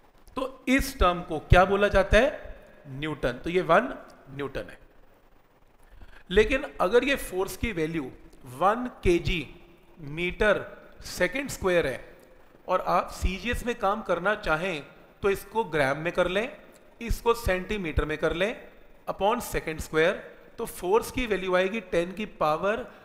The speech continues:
five gram centimeter second square, और इसको क्या बोलते हैं? Dine, dynes, dynes। तो one Newton में कितने dynes आ जाएंगे? मतलब ये जो force चल रही थी वन Newton थी पहले, तो one Newton को मैंने,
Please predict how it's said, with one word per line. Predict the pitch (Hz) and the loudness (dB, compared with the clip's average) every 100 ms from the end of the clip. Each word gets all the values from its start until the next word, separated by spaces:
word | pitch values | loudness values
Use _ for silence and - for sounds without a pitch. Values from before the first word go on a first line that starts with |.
| - - | -20 -16
five | - - 165 190 254 233 | -10 4 6 6 2 -2
gram | 160 147 151 208 240 - | 0 2 2 0 -6 -14
centimeter | - - 165 165 170 214 165 160 196 214 | -12 -2 0 0 -6 -6 -6 -2 0 0
second | - - 220 226 | 2 2 2 6
square, | - 185 | 6 6
और | 196 175 | -2 0
इसको | - 202 | 0 -2
क्या | 190 185 | 2 2
बोलते | 180 180 185 | 2 0 2
हैं? | 226 302 - - - - - - | 0 -2 -12 -20 -20 -20 -20 -8
Dine, | 123 135 - - - - _ 143 | -8 -8 -16 -20 -20 -20 _ -6
dynes, | 160 160 - | -6 -6 -6
dynes। | - 143 - - - - - - - - - _ _ - | -6 -6 -14 -18 -18 -20 -20 -18 -18 -18 -20 _ _ -8
तो | 180 | -6
one | 143 160 226 | 2 2 4
Newton | 220 185 190 180 | 0 -2 0 -2
में | 165 127 - - - - - | -2 -6 -10 -20 -20 -20 -10
कितने | 160 - 202 | -8 -2 0
dynes | 151 175 | 2 0
आ | 190 | -2
जाएंगे? | 190 185 185 254 - - - - - - _ _ _ - | 0 0 2 0 -2 -16 -20 -20 -20 -20 _ _ _ -12
मतलब | 131 139 | -8 -6
ये | 156 | -6
जो | 165 | -8
force | - 165 | -8 -8
चल | - 165 | -4 -4
रही | 180 | -4
थी | 190 | -4
वन | 156 160 | -4 -4
Newton | 170 180 175 | -6 -6 -6
थी | |
पहले, | 185 180 220 - - - - - - - - | -2 0 0 -4 -14 -20 -20 -20 -20 -14 -8
तो | |
one | 135 151 | 0 0
Newton | 185 185 185 190 190 - | 0 -4 0 -2 -4 -8
को | 202 | -6
मैंने, | 190 196 | -4 -4